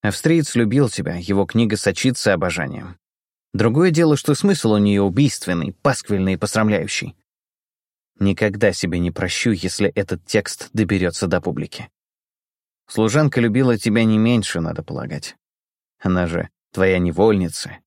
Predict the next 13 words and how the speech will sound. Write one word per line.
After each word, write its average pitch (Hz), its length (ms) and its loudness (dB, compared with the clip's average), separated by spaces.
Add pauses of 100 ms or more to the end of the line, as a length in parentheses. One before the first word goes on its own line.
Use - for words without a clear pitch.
(400)
повариха 104 640 0 (480)
твоих 90 320 -2
капризов. - 640 -6 (1120)
Тогда 113 240 0
кто - 220 0
же 117 120 -4
тебя 117 280 -2
убил, 110 320 -2
Алехандро? 87 680 -6 (1080)
Молчишь? 95 580 -2 (1000)
Сказать 107 460 -2
по 101 140 -2
правде, 117 500 -2